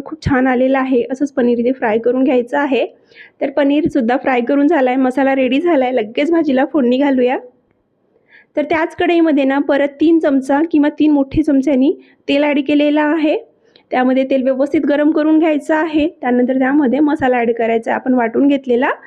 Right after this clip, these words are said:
कांदा टोमॅटोचा मसाला ॲड करायचा आहे. दोन तीन मिनटापर्यंत मसाला छान भाजायचा आहे आपल्याला.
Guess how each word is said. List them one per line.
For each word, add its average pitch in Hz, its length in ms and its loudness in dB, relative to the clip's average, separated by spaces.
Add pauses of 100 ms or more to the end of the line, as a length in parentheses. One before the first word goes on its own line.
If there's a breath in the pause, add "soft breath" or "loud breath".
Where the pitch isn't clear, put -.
(340 loud breath)
कांदा 240 220 0
टोमॅटोचा 247 480 0
मसाला 262 320 0
ॲड 294 160 -2
करायचा 294 420 0
आहे. 294 240 0 (180)
दोन 269 240 2
तीन 330 180 0
मिनटापर्यंत 330 600 2
मसाला 277 420 0
छान 320 460 0
भाजायचा 277 580 0
आहे 311 80 0
आपल्याला. 269 420 -2